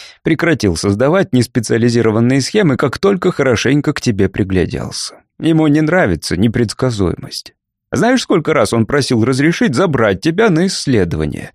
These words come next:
Девять раз. Однако я не позволил. И теперь, когда он на пенсии, мы можем жить спокойно. И вот волосы сэра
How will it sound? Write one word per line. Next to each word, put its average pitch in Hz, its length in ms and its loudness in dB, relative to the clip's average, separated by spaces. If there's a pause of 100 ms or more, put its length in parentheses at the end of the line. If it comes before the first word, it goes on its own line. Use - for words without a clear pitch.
(400)
Девять 220 460 2
раз. 135 500 -2 (240)
Однако 110 380 0
я 131 240 2
не 151 120 2
позволил. 117 640 -2 (520)
И 123 100 0
теперь, 123 300 0
когда 120 280 0
он 120 140 2
на 139 120 2
пенсии, 143 520 0
мы 185 200 -2
можем 113 480 0 (160)
жить 98 320 0
спокойно. - 760 -8 (2000)
И 135 100 2
вот 202 280 0
волосы 175 480 2
сэра 196 560 0